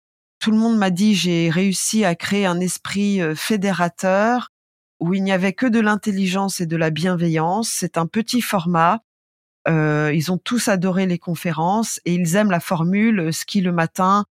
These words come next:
conférence l'après-midi et fiesta le soir, car il faut savoir qu'on a privatisé la Folie Douce, qui est un cabaret en haut d'une montagne.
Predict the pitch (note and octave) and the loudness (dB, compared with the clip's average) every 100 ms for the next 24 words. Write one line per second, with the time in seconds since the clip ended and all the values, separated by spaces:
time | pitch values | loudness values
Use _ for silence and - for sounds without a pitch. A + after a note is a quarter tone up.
0 | _ _ F#3 F3 F#3 F#3+ - E3+ - E3 | _ _ -4 -2 -2 -2 -4 -6 -4 -4
1 | D#3+ D#3 G#3 A3 _ _ - C4 A#3 F#3+ | -4 -2 -2 -2 _ _ -2 0 0 0
2 | E3+ - G#3 E3 D#3+ G#3 A3+ G#3+ - G#3 | -2 2 0 0 -2 0 0 0 0 0
3 | G3 E3 F3+ E3 E3 F#3+ - F3 D#3+ - | 0 -4 -8 -6 -4 -4 -4 -4 -4 -2
4 | G3 F#3 F#3 F#3+ F#3+ E3 - F3 E3+ F3 | 0 0 -2 -4 -2 -2 -4 -4 -2 -2
5 | F#3 - D#3 D#3 D3 F#3+ F3+ E3 F3 F3+ | -6 -8 -8 -6 -2 0 2 0 2 0
6 | D#3 F#3 E3+ E3 D#3 - F3 A3+ A3+ | 0 -2 -2 -4 -6 -2 0 0 -2